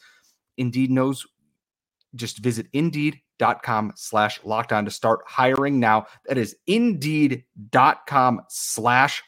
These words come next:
locked on. Indeed dot com slash locked on. Terms and conditions apply. Cost per application pricing not available for everyone. Need to hire? You need Indeed. So we are back, and we are apparently just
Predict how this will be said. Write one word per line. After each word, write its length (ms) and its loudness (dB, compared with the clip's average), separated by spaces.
locked 460 2
on. 340 2
Indeed 420 0
dot 300 4
com 400 0
slash 440 -4
locked 320 2
on. 200 0
Terms 260 -4
and 100 -2
conditions 360 -2
apply. 260 0
Cost 200 0
per 80 -4
application 460 -6
pricing 280 -4
not 140 -2
available 380 -4
for 140 0
everyone. 380 2
Need 160 2
to 80 4
hire? 480 2
You 460 0
need 340 2
Indeed. 840 -4
So 640 4
we 240 0
are 140 4
back, 440 2
and 160 -4
we 140 -2
are 60 0
apparently 340 -4
just 180 -10